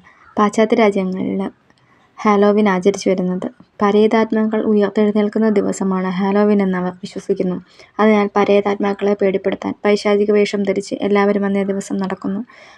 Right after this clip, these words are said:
അതൊരു വിചിത്രമായ ആചാരമായി തോന്നുമെങ്കിലും അവർക്കതൊരു ആഘോഷ ദിവസം തന്നെയാണ്. കുട്ടികൾ അടുത്തുള്ള വീടുകളിൽ പൈശാചിക വേഷം ധരിച്ച് ചെന്ന്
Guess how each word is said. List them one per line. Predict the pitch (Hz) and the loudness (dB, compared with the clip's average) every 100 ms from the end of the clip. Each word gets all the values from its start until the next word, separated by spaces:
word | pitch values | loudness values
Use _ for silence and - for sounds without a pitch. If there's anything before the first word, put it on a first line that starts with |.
| _ | _
അതൊരു | 220 220 226 214 _ | 2 4 4 0 _
വിചിത്രമായ | 220 - - 226 220 214 | -4 -4 -2 2 4 4
ആചാരമായി | 196 202 202 202 202 | 2 2 0 2 0
തോന്നുമെങ്കിലും | 202 190 190 190 196 196 - | 0 -2 -2 -2 -4 -4 -2
അവർക്കതൊരു | 202 202 - - 196 208 - - - - | -2 -2 -2 0 0 -2 -6 -20 -16 -2
ആഘോഷ | 208 202 220 - | 0 0 -2 0
ദിവസം | 208 196 190 202 | 2 0 -2 -2
തന്നെയാണ്. | 196 185 190 185 240 | -2 -2 -2 -4 -6
കുട്ടികൾ | - 233 - 208 202 | -4 0 2 2 2
അടുത്തുള്ള | 208 202 214 220 | 0 0 0 4
വീടുകളിൽ | 208 202 196 202 202 | 4 4 4 2 0
പൈശാചിക | 202 202 - 214 220 | 0 0 0 0 2
വേഷം | 214 202 214 | 2 0 -2
ധരിച്ച് | 202 196 196 208 | -2 -2 -4 -8
ചെന്ന് | - 196 | -6 -6